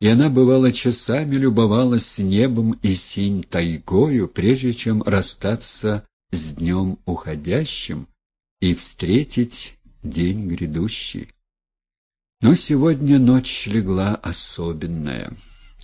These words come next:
Из мёртвых воскрес Демид, её тревожная и несчастная любовь. Замылось что-то в сердце, или сама Агния постарела, но она давно уже не видела Демида во сне и вдруг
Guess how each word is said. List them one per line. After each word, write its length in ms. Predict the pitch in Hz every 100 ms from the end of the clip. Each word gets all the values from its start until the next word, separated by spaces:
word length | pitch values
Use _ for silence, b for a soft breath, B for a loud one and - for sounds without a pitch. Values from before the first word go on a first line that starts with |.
| -
Из 260 | 107 98
мёртвых 680 | 98 117 143 - 117 120 -
воскрес 720 | 98 98 - - 101 113 101
Демид, 540 | 80 90 98 113 98 B B -
её 260 | 85 90
тревожная 640 | - 90 87 127 101 98 98
и 60 |
несчастная 800 | 90 92 - 107 110 - 101 95
любовь. 580 | 90 90 113 120 - - _ _ _ _ _ _ _ -
Замылось 600 | 92 127 143 151 127 -
что-то 480 | - - 123 120
в 40 | 113
сердце, 920 | - - 120 143 131 - 117 95 85 - _ _ _ _ _
или 320 | 110 107 107 -
сама 400 | - 120 117 -
Агния 500 | 107 147 131 131 127
постарела, 1000 | - 123 - - 110 117 117 113 110 101 _ _ _ _ _ _ _ -
но 120 | 95
она 180 | 95 117
давно 380 | 107 104 120 156
уже 220 | 123 120
не 160 | 120
видела 400 | 110 147 131 120
Демида 460 | 104 98 98 127 113
во 120 | 98
сне 400 | - - 104 131
и 60 | 120
вдруг 420 | 87 113 139 -